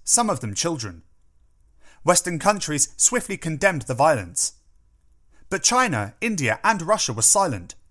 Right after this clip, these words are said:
All three countries sent representatives to the Armed Forces Day ceremony.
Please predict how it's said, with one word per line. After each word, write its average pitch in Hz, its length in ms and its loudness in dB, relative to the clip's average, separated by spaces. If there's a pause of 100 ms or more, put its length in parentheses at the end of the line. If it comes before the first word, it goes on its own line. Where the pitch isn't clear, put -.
(160)
All 190 120 0
three 170 220 -4
countries 160 480 0
sent 160 180 0
representatives 156 720 0
to - 100 -6
the 180 140 -4
Armed 202 200 0
Forces 139 380 0
Day 101 160 -4
ceremony. 107 600 -2